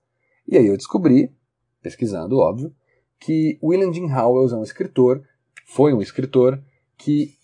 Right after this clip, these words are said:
escreveu a história Christmas Every Day, em mil oitocentos e noventa e dois.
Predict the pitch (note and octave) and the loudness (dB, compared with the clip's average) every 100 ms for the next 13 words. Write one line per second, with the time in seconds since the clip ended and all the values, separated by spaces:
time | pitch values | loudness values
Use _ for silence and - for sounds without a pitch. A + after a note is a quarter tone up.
0 | _ D#3+ - F3 E3 F3 F#3 F3 - D#3+ | _ -10 -4 0 2 2 2 2 2 2
1 | D#3 D3+ - A3 A#3+ - G3 G3 F#3 F3 | 2 0 0 0 0 -2 -6 -2 -2 0
2 | F3+ B2 A2 G#2+ - C3 C3 D#3+ A3 A3 | 2 2 0 -2 -6 -4 -2 0 0 -2
3 | G3+ F3 D3 D#3+ E3+ F3+ D#3 D#3+ D3 D3 | -4 -6 -8 -6 -6 -4 -4 -2 -4 -4
4 | C#3+ C3+ G2+ - - - | -2 -2 -2 -10 -18 -20